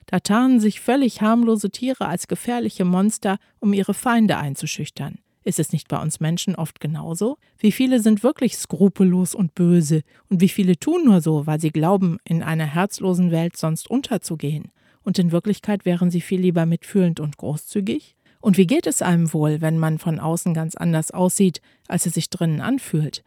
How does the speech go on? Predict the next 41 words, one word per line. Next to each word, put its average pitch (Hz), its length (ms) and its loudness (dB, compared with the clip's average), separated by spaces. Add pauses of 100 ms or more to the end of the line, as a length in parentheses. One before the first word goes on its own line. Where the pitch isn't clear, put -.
(140)
Das - 220 -2
wirkt 208 220 4
ja 170 80 2
in 170 120 -2
zwei 160 220 -2
Richtungen 180 540 2
und 151 120 -6
kann 156 200 -2
auch 160 160 -2
nach 185 140 2
hinten 254 280 2
losgehen. 156 600 -2 (160)
Kann 180 180 2
man 156 140 2
das 156 180 -4
durchhalten? 196 680 -2 (300)
Oder 214 180 6
ist 220 140 2
es 202 120 2
eher 196 280 4
eine 180 240 2
Erlösung, 175 720 6
wenn 160 160 2
jemand 165 340 2
sich 170 140 -6
die - 160 -8
Zeit 170 340 -2
nimmt, 165 340 0
genau 160 260 0
hinzuschauen, 170 760 0 (280)
bevor 180 280 -2
er 160 140 -2
vor 180 160 0
mir 170 240 2
wegläuft 165 580 -2 (160)
oder 160 260 2
gar 151 160 -4
draufschlägt 160 800 2
und 147 160 -2
mich 160 200 -4
vernichtet? 165 580 -6